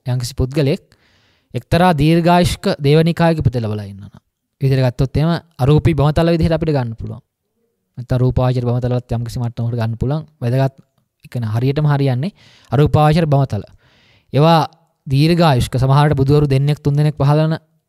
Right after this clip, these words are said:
කාලයක්. නැත්නම් තුන් හතර දෙනෙක් පහළ වෙන තරම් කාලයක් දක්වා යන එකක්. නැත්නම් බුදුවරු විශාල ප්‍රමාණයක් පහළ වෙන කාලයක් දක්වා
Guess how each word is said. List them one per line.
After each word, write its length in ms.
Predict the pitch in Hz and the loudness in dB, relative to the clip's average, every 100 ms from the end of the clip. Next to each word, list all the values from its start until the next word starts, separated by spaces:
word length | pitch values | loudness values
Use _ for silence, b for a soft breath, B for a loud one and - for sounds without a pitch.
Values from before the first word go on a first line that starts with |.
| _ _ _ _ _ _ _ - | _ _ _ _ _ _ _ -4
කාලයක්. 380 | 143 143 123 - _ _ b b b b b b b | 0 2 0 -4 _ _ b b b b b b b
නැත්නම් 300 | - - 147 | -8 -2 0
තුන් 160 | 143 151 | 2 2
හතර 220 | 156 160 | 2 0
දෙනෙක් 200 | 165 151 | 0 0
පහළ 200 | 156 165 | 2 2
වෙන 80 | 156 | 2
තරම් 240 | 156 160 | -2 -2
කාලයක් 340 | 156 143 156 _ _ _ _ | 0 0 0 _ _ _ _
දක්වා 440 | 143 143 - 151 | -4 -4 0 0
යන 60 | 143 | 0
එකක්. 220 | 123 110 _ | -2 -6 _
නැත්නම් 280 | - - 147 | -14 -6 -2
බුදුවරු 240 | 131 156 | 2 2
විශාල 320 | 151 127 160 160 | 2 2 2 2
ප්‍රමාණයක් 380 | 170 170 170 | 2 2 0
පහළ 220 | 151 160 160 | 0 0 0
වෙන 80 | |
කාලයක් 300 | 151 147 151 | 0 0 0
දක්වා 360 | 143 143 - | -2 -6 -4